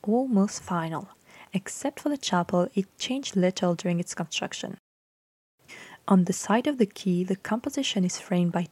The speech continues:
two pavilions topped by high attics, a specialty of French architecture in the heritage of medieval towers, underlines Jean-Pierre Babelon. These right bank towers are also found in the Louvre. Babelon adds to his description.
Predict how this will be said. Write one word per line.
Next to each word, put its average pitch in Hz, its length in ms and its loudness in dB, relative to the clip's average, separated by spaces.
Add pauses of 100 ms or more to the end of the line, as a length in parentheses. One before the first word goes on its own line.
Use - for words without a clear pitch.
two 240 200 -2
pavilions 180 680 0
topped 180 220 -2
by 175 120 0
high 196 440 -4
attics, 214 560 -6 (300)
a 190 80 2
specialty 185 560 -2
of 175 100 0
French 190 380 -2
architecture 226 560 -2
in 175 100 2
the 175 60 0
heritage 196 520 -2
of 180 140 -10
medieval 180 420 0
towers, 165 640 -4
underlines 175 540 0
Jean-Pierre 170 420 -2
Babelon. 165 480 -4 (640)
These 185 340 2
right 214 240 0
bank 269 220 -2
towers 175 440 0
are 180 200 2
also 220 380 -2
found 180 420 2
in 175 200 4
the 170 100 -2 (120)
Louvre. 180 400 -4 (760)
Babelon 262 420 2
adds 185 280 2
to 196 100 -2
his 175 120 -2
description. - 600 -8